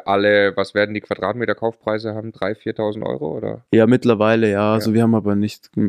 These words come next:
Speaker 2: ganz so viel dann manchmal
Speaker 1: Ja,
Speaker 2: bezahlt.
Speaker 1: ja, ja. Okay,
Speaker 2: <laughs>
Speaker 1: okay. Und ist das, äh,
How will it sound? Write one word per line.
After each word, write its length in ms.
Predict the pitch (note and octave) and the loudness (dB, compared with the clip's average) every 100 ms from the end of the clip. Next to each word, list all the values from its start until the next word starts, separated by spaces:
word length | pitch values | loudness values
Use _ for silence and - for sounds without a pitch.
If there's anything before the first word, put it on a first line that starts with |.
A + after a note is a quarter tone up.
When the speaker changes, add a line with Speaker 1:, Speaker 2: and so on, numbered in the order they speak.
| - | -2
Speaker 2:
ganz 180 | G2 F#2+ | -4 -6
so 60 | |
viel 160 | G2 G2+ | -6 -4
dann 200 | F#2+ F#2+ | -4 -4
manchmal 360 | G2 G2 - F#2+ | -4 -6 -4 -4
Speaker 1:
Ja, 20 | |
Speaker 2:
bezahlt. 440 | F#2+ - G#2 G2 G2 | -4 -4 -2 -2 -4
Speaker 1:
ja, 160 | G#2 | -2
ja. 400 | - - - F#3 | 0 0 4 4
Okay, 320 | - D#4 F#3+ | 6 6 6
Speaker 2:
<laughs> 20 | - | 0
Speaker 1:
okay. 240 | G#2+ A2 - - - | -2 -2 -4 -20 -8
Und 160 | - A#2+ | -4 -2
ist 260 | C3 - | -2 0
das, 420 | D3 C3+ - - _ - | 2 2 -2 -18 _ -8
äh, 680 | - A#2 A2+ A2+ A#2 A#2 | -2 2 4 4 4 2